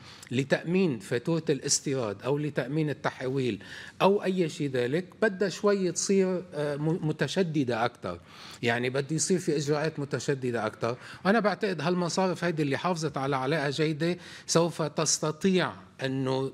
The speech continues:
تقدر تتجاوب مع المصارف ال-، المراسلة، ولكن المصارف الأخرى بعتقد ما حيتغير فيها شيء. يعني، ال-، ال-، لبنان ما حينقطع عن الخارج، هيدا على الأكيد. وأنا بالواقع، آه، نظرًا لتقييم،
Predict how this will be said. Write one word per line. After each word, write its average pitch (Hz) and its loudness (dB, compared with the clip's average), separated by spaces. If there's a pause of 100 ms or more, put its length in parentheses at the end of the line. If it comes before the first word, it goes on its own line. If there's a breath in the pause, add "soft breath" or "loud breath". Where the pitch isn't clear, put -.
(120)
تقدر 147 2
تتجاوب 151 0
مع 151 2
المصارف 143 -2 (120)
ال-، 123 0 (340 loud breath)
المراسلة، 117 0 (300 loud breath)
ولكن 180 4
المصارف 170 0
الأخرى 165 0
بعتقد 151 -2
ما 151 -2
حيتغير 135 0
فيها 101 -2
شيء. 90 -8 (540 loud breath)
يعني، 117 0
ال-، 110 -2
ال-، 117 0
لبنان 180 4
ما 165 -2
حينقطع 160 0
عن 113 -2
الخارج، 107 0 (240)
هيدا 113 0
على 110 0
الأكيد. 101 -2 (680 loud breath)
وأنا 190 4
بالواقع، 165 0
آه، 113 0
نظرًا 170 0
لتقييم، 127 0